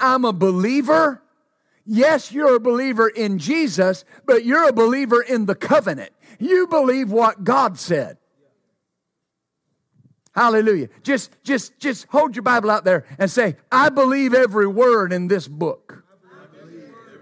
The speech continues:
Say it. Say, "This is a covenant book written by a covenant God to his covenant people. I believe God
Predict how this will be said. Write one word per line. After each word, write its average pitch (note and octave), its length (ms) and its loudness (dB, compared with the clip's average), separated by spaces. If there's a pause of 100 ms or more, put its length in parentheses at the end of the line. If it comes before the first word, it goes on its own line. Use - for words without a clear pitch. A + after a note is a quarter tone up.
(680)
Say D4 280 2
it. F#3 100 -6
Say, B3 180 2
"This B3 220 -4
is A#3+ 120 -10
a A#3 100 2
covenant C4+ 560 0
book F#3 400 0 (1300)
written C4 560 0
by B3 240 4
a G3+ 40 -2
covenant C4+ 540 0
God G#3 480 0 (920)
to D4 120 0
his D4 340 2
covenant D#4 600 0
people. G3+ 520 0 (1000)
I F4 540 2
believe D4 480 0
God A3 480 0